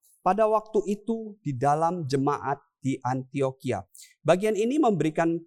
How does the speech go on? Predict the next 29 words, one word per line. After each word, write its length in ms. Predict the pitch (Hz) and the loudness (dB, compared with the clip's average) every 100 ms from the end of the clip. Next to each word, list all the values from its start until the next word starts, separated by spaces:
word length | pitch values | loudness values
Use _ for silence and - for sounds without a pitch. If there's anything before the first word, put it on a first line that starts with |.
| _ | _
poin 320 | 208 214 240 | 2 2 2
penekanan 640 | 240 202 165 175 143 147 202 | -2 -2 -2 -2 -2 0 -2
kepada 400 | 185 147 135 117 | -2 0 0 0
jemaat 400 | 127 151 151 156 | 0 0 -2 -2
di 120 | 139 | -2
Antioquia 600 | 120 127 123 113 107 135 _ _ _ _ | -2 -2 -6 -8 -10 -10 _ _ _ _
yang 180 | 135 190 | -4 0
lokasinya 720 | 208 202 190 - 190 180 202 | 0 2 0 0 -4 -2 -2
terletak 540 | 202 185 175 - 190 - | 0 -2 -2 -2 -4 -2
di 240 | 147 139 | -4 -4
sebelah 400 | 139 170 147 160 156 | -4 -4 0 0 0
utara 480 | 156 - 143 127 139 | -6 -2 -2 0 -2
daripada 480 | 147 123 - 113 120 | -2 -4 -4 -6 -4
Yerusalem. 640 | 120 117 113 113 107 101 98 _ _ _ _ _ _ _ _ _ - | -4 -4 -6 -8 -10 -14 -18 _ _ _ _ _ _ _ _ _ 0
Lukas 720 | 214 208 262 247 - - 160 135 | 0 2 0 2 -2 -4 -6 -2
berusaha 640 | 165 226 - 208 185 233 | 2 2 2 0 2 0
mengalihkan 800 | 226 202 180 175 180 - 208 208 | 2 2 2 2 0 0 0 0
lampu 640 | 196 180 196 202 - 226 | 0 2 0 -2 -4 -4
sorot 720 | - - 190 160 170 180 - - | -4 -2 0 2 2 0 -4 -6
peran 320 | 190 190 180 | 2 2 2
gereja 480 | 127 120 113 131 147 | 0 -2 0 -4 -2
yang 160 | 143 | -4
sebelumnya 640 | 139 123 131 170 196 208 - | -4 -2 0 0 0 -2 0
ada 240 | 151 131 | -2 0
di 160 | 123 123 | -2 -2
dalam 400 | 117 110 113 120 | -2 -2 -4 -4
jemaat 480 | 135 160 180 196 | -2 0 2 0
di 160 | 143 127 | 0 -2
Yerusalem 480 | 117 113 120 120 | -2 -4 -6 -6